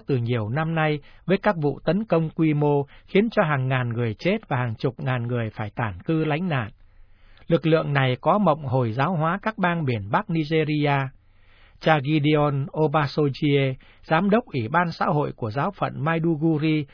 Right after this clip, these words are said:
thủ phủ bang Borno tại miền Bắc cho biết, lực lượng này đã tuyên bố là đồng minh của nhà nước Hồi I S và đã có các thành viên cho nổ bom người, khiến cho nhiều người bị chết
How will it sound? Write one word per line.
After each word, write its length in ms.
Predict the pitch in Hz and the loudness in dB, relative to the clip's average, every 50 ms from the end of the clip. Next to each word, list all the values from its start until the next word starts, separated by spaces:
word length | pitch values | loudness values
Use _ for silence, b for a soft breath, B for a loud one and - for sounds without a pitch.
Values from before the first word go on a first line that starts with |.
| b b - | b b -4
thủ 200 | - 135 127 110 | 0 0 0 0
phủ 300 | - - 135 110 98 107 151 | -2 -2 -4 -4 -2 -2 -2
bang 200 | 170 160 160 160 | -2 -2 0 0
Borno 460 | 165 151 - - 156 156 151 151 147 - | -2 -2 -2 -2 0 0 0 0 0 -2
tại 180 | 139 139 135 | -4 -4 -4
miền 320 | 120 113 113 104 98 101 104 | -4 -4 -4 -6 -6 -4 -4
Bắc 160 | 135 190 202 - - | -4 -4 -4 -6 -8
cho 200 | - - 156 147 | -6 -4 -2 -2
biết, 220 | 143 156 175 208 b b b b b b b | 0 -2 -2 -2 b b b b b b b
lực 220 | - 151 147 - 156 | -2 -2 0 0 0
lượng 260 | 147 151 151 139 139 | 0 0 0 0 0
này 200 | 139 135 123 123 | 0 0 0 0
đã 140 | 131 98 104 - | -2 -4 -2 0
tuyên 240 | - 190 185 180 175 | 2 2 2 4 4
bố 180 | 165 165 202 233 | 4 4 4 2
là 160 | 202 143 123 | 0 -2 -2
đồng 300 | 123 123 120 117 107 120 | -2 -2 -2 -2 -2 0
minh 200 | 151 170 170 170 | 0 0 -2 -2
của 140 | - - 113 | -4 -4 -4
nhà 240 | 117 117 120 113 107 | -2 -2 -2 -2 -2
nước 220 | 113 156 202 - | -2 -4 -4 -4
Hồi 260 | - 104 120 113 107 | -4 -4 -4 -4 -6
I 260 | 98 180 160 143 151 - 156 170 196 | -6 -6 -4 -4 -4 -2 -2 -4 -4
S 100 | - - b b b b b b b b | -4 -8 b b b b b b b b
và 120 | - 131 | -2 -2
đã 160 | 127 151 175 - | 0 -2 -4 0
có 140 | - 180 190 - | 0 0 0 0
các 140 | - 233 - - | -2 -6 -6 -4
thành 200 | - 135 123 113 110 | -4 -4 -4 -2 -2
viên 240 | 123 170 180 175 170 | 0 0 0 0 -2
cho 180 | - 185 170 170 | -2 -2 0 0
nổ 260 | 165 143 117 101 110 127 | 0 -2 -2 -4 -4 -2
bom 200 | 151 160 160 160 | -2 -2 -2 -2
người, 360 | 143 123 120 117 107 98 95 b b b b b | -2 -2 -2 -2 -4 -6 -8 b b b b b
khiến 240 | - 175 185 208 | -2 0 0 0
cho 140 | 196 - 196 | 0 -2 -2
nhiều 300 | 180 156 135 131 120 113 | 0 0 0 0 0 -2
người 260 | 110 113 120 110 107 | -2 -2 -2 -4 -4
bị 200 | 110 110 123 - - | -4 -6 -8 -10 -6
chết 200 | - 165 180 214 | -4 -2 -2 -2